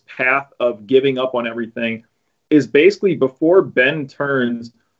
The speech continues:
you just have to have Luke built up so high and mighty, basically where he has done all these amazing things,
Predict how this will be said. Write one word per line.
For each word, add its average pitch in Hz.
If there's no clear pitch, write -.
you 147
just 175
have 175
to 175
have 160
Luke 147
built 147
up 139
so 151
high 147
and 139
mighty, 123
basically 147
where 127
he 156
has 135
done 147
all 156
these 165
amazing 143
things, 135